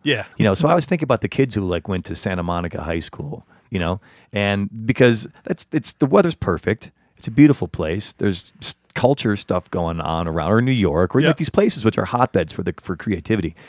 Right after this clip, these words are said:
Speaker 2: And, like, there's still something in those kids, like, "Yeah, this sucks." You know?
Speaker 1: <laughs>
Speaker 2: So, but you had the good fortune of, la-, you know, just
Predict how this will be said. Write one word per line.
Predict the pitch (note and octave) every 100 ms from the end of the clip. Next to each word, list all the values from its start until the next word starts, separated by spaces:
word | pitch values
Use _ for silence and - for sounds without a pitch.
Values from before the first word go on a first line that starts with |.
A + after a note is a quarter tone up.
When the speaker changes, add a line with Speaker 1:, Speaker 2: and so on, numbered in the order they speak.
| - -
Speaker 2:
And, | - G#2+
like, | G#2 - -
there's | A2+
still | - D3+ D3+
something | - C3+ B2+ A2
in | G#2+
those | F#2
kids, | - A2
like, | F2+ G2+
"Yeah, |
this | E2 E2+
sucks." | - - - - - _ _ _ _ -
You | G#2+
know? | F#2 G2+ - -
Speaker 1:
<laughs> | - -
Speaker 2:
So, | -
but | C#3+ - D3+
you | G3+
had | G3+ C#3
the | A#2+
good | A#2 G2
fortune | D3+ F3 - A2 F#2+ -
of, | G#2+ G2 F#2+ F#2 F#2+
la-, | G2 G#2+
you | A#2
know, | F#2+ F#2 - -
just | A2